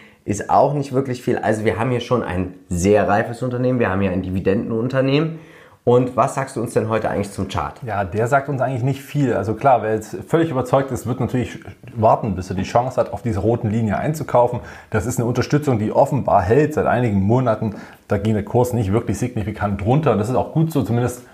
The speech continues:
Speaker 2: wenn man den, das bullische Sign-, äh, Se-, äh, Szenario vor sich hat. Ja, also es ist nicht wirklich attraktiv, es ist kein Trend, also kein Aufwärts- und kein Abwärtstrend, aber es ist halt einfach nur ein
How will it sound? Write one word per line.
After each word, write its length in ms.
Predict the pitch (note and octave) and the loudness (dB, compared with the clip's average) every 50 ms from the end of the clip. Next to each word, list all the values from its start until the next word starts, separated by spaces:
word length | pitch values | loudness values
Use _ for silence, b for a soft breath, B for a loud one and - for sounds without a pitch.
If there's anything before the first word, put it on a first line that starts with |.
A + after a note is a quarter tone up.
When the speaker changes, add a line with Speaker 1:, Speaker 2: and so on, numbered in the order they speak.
| B | B
Speaker 2:
wenn 140 | - A2 A2 | -2 0 2
man 180 | A2+ A2 G2 G#2 B B B - | 2 0 0 -4 B B B -2
den, 180 | A2+ F2+ - - - | -2 -2 -4 -4 -6
das 100 | G2+ - | -8 -6
bullische 480 | - - B2+ C#3 D3 C#3+ B2 - A#2+ G#2 | -2 2 4 4 4 4 2 2 0 0
Sign-, 300 | F2+ A2 G2 F#2+ G2 G2 | 0 -2 -2 -2 -2 -2
äh, 260 | E2 G#2+ G#2 G#2 G2 | 0 0 0 0 0
Se-, 120 | F#2+ A2 G#2 | 0 0 0
äh, 320 | G2+ - - F#2 G2+ G2 | -2 -2 -2 -2 -2 0
Szenario 480 | G2 A2+ G2+ G2+ A2 A#2 A#2+ A2 G#2+ G#2 | 0 2 2 4 4 4 2 0 0 0
vor 240 | - A#2+ B2 B2 | 2 2 2 2
sich 200 | - F2 E2+ - | 2 -2 -4 -6
hat. 180 | - E2+ - - | -6 -6 -2 0
Ja, 160 | G2 G#2+ A2 | 0 2 2
also 260 | A2 A2 A2 G#2 G#2+ B B B B B B B B B B B B B B - - - | 2 2 0 -2 -2 B B B B B B B B B B B B B B -10 -2 2
es 120 | C#3+ C#3+ | 2 4
ist 140 | D#3+ D#3 D#3 | 4 4 4
nicht 140 | D#3+ C3+ C3 | 4 4 4
wirklich 200 | C#3 C3+ B2+ A#2+ | 2 2 2 2
attraktiv, 440 | A#2 A#2 G#2+ - - F#3+ F#3+ - - | 2 2 0 2 2 2 2 2 0
es 100 | A2+ C3+ | -2 -4
ist 140 | D3+ C#3+ | -4 -2
kein 180 | - - G2+ G2+ | -2 -2 0 0
Trend, 420 | G2+ G2+ B2+ D3+ F3+ E3 B2+ A#2+ | 0 2 2 2 2 2 0 0
also 200 | A#2+ A#2+ A2+ A2+ | 0 0 2 2
kein 160 | G#2+ G#2 G2 G2+ | 2 2 4 4
Aufwärts- 300 | C#3 D#3 D3+ D3+ D3 - | 4 2 2 0 -4 -2
und 60 | G#2+ | -2
kein 220 | A2 G#2 G2+ G2 | -2 -2 -2 -2
Abwärtstrend, 580 | - A#2 - - D3 - - - - C#3+ C#3 B2+ | -2 -2 0 0 0 -2 -2 -2 -2 0 2 2
aber 140 | A2 G#2 G#2+ | 2 0 0
es 140 | G#2 - | -2 -4
ist 80 | A2 G#2+ | -4 -2
halt 260 | A2 A2+ A2+ - - | 0 0 0 -2 -4
einfach 320 | - G#2 G#2+ G2+ A2 G2+ G#2 | -4 -2 0 0 2 0 0
nur 140 | G#2+ G#2 | 0 0
ein 300 | G2 F#2 G2 G2+ G2 - | 0 0 0 -2 -2 -4